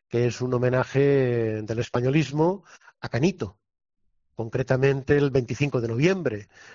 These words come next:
Así que todavía hay un montón de cosas que, mm, vamos a ver que forman parte de esta celebración tan absolutamente extraordinaria del ciento veinticinco aniversario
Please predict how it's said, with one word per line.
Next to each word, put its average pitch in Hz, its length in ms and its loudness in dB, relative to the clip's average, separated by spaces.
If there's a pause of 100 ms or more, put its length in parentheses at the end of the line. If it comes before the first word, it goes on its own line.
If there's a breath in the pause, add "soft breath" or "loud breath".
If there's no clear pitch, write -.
Así 156 120 -2
que 175 120 -2
todavía 185 380 2
hay 220 80 0
un 190 140 0
montón 160 460 2
de 214 100 0
cosas 214 500 -2 (500 loud breath)
que, 147 340 2
mm, 131 380 -4
vamos 147 480 2
a 135 80 2
ver 147 260 2
que 127 120 -4
forman 147 440 2
parte 151 400 0
de 120 80 0
esta 127 220 -4
celebración 131 640 0 (440 loud breath)
tan 139 160 2
absolutamente 127 640 -2
extraordinaria 123 560 0
del 107 120 -4
ciento 120 240 -6
veinticinco 123 400 -6
aniversario 151 640 0